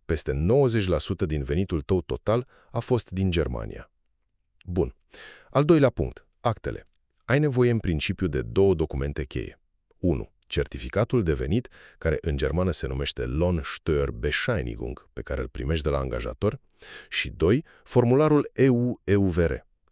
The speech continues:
care confirmă ce venituri ai mai avut în afara Germaniei, de exemplu în România. Și dacă nu ai certificatul de la angajator, stai liniștit, poți începe procesul și cu ultimul fluturaj de salariu.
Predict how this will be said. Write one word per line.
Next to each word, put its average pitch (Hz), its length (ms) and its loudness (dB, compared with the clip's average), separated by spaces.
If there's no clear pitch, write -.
care 73 200 -2
confirmă 113 500 -2
ce 87 180 0
venituri 82 520 0
ai 71 160 -2
mai 65 180 0
avut 65 280 -2
în 80 80 0
afara 73 280 0
Germaniei, 69 580 -4
de 185 100 0
exemplu 73 380 -2
în 69 60 0
România. 73 440 -2
Și - 180 0
dacă 127 260 4
nu 120 160 6
ai 127 120 4
certificatul 73 640 0
de 71 80 -2
la 71 100 0
angajator, 76 580 0
stai - 280 2
liniștit, 90 580 -2
poți 101 240 0
începe 82 280 -2
procesul 104 540 -4
și - 160 -2
cu - 220 -8
ultimul 87 400 0
fluturaj - 400 -4
de 71 100 -8
salariu. - 520 -6